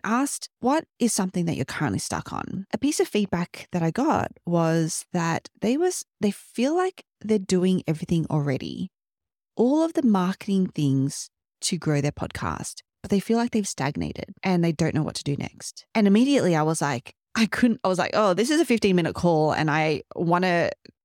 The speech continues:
you know, almost go through all of the things with you right now," but I couldn't. And so I decided to do a podcast episode on it instead.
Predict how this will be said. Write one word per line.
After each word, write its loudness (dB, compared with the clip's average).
you -2
know, -2
almost -2
go 2
through 0
all 6
of 4
the 2
things 2
with 4
you 2
right 0
now," 0
but -2
I 0
couldn't. 2
And 0
so 2
I 0
decided -2
to -6
do 2
a -4
podcast 0
episode 4
on 6
it 6
instead. 2